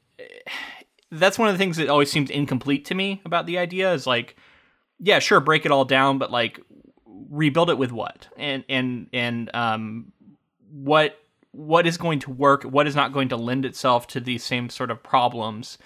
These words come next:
but yet still provide all of the, um, in my opinion, necessary social contracts and, um,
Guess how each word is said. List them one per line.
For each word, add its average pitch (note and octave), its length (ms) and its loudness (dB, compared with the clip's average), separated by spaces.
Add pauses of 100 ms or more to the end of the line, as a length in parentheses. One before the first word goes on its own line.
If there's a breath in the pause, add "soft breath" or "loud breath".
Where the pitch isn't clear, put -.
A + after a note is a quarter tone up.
(520 soft breath)
but D3+ 240 4
yet E3 320 4
still F3 380 4
provide D3 680 2
all C3 320 2
of B2 240 -4
the, B2 400 -6
um, A#2 560 -6 (1000)
in C3+ 100 -2
my B2+ 160 6
opinion, B2 720 0
necessary C3 1120 0 (720)
social C3 640 -2 (840)
contracts C#3+ 800 0
and, A#2+ 520 -8
um, A2+ 520 -6